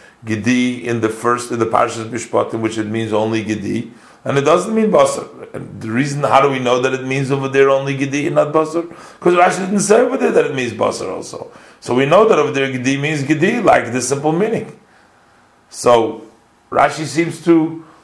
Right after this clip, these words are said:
contradict himself and, and, and, and give us a reason why this pasuk is written, and at the same time Rashi is learning out something new in this pasuk, that the gedi doesn't mean only gedi, but it means basar.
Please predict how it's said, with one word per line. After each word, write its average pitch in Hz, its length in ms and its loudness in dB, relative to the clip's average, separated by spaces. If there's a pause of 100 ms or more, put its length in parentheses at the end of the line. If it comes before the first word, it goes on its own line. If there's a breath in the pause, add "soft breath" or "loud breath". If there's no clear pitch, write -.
(140 loud breath)
contradict 143 760 2
himself 139 500 2
and, 120 260 -2
and, 123 200 -4
and, 120 180 -4
and 123 180 -4
give 170 140 6
us 170 160 2
a 135 80 2
reason 135 640 -2
why 135 240 6
this 127 180 -8
pasuk 135 360 0
is 135 140 -6
written, 143 520 -2 (260 loud breath)
and 135 120 0
at 135 100 0
the 135 60 -4
same 143 320 -2
time 156 260 4
Rashi 135 260 2
is 123 120 -6
learning 135 300 2
out 139 220 6
something 123 460 -4
new 139 180 2
in 123 120 -4
this 127 140 -4
pasuk, 143 560 0 (640 soft breath)
that 113 360 0
the 117 160 -4
gedi 131 340 0
doesn't 127 340 0
mean 127 160 -6
only 131 260 -2
gedi, 139 220 2
but 127 180 0
it 120 120 -2
means 127 400 -6
basar. 120 520 0